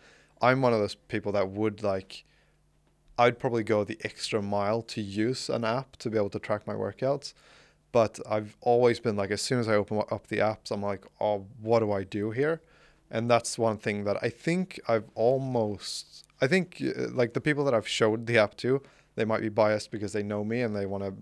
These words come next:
be nice to me. But, uh, people seem to think that it's, it is an easier way than the other apps that they've seen. And, uh,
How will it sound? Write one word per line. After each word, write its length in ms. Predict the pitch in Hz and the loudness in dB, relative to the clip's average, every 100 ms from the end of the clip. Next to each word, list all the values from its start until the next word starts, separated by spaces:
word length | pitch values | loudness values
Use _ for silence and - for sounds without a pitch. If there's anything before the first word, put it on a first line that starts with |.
| - 107 | -14 -4
be 140 | 110 | -2
nice 300 | 104 131 - | 0 -2 -4
to 80 | 139 | -6
me. 100 | 147 | -6
But, 540 | 120 110 104 - - _ - - - _ _ _ - | 2 4 4 0 -20 _ -20 -20 -20 _ _ _ 2
uh, 360 | 110 107 104 - - - | 4 4 2 -2 -14 -2
people 220 | 135 131 | 0 0
seem 240 | - 123 113 | -2 -4 -4
to 100 | 113 | -4
think 320 | 120 104 - | -2 -2 0
that 260 | 104 101 | 0 2
it's, 600 | 104 98 - - - - - _ _ _ _ _ _ _ | -2 -4 -6 -10 -10 -12 -16 _ _ _ _ _ _ _
it 200 | 123 117 | -2 0
is 280 | 117 117 - | -2 -4 -4
an 120 | 113 110 | -6 -4
easier 420 | 113 110 117 104 | -6 -4 -2 0
way 400 | 101 110 104 101 - | 2 0 0 -6 -12
than 420 | 107 107 98 95 | -4 -4 -4 -6
the 100 | 104 | -4
other 180 | 98 98 | -4 -4
apps 220 | 95 - | -6 -8
that 80 | 104 | -8
they've 160 | 98 95 | -6 -6
seen. 360 | - 113 101 98 | -4 -6 -6 -8
And, 440 | 104 104 101 98 | -8 -6 -6 -4
uh, 200 | 101 101 | -2 -2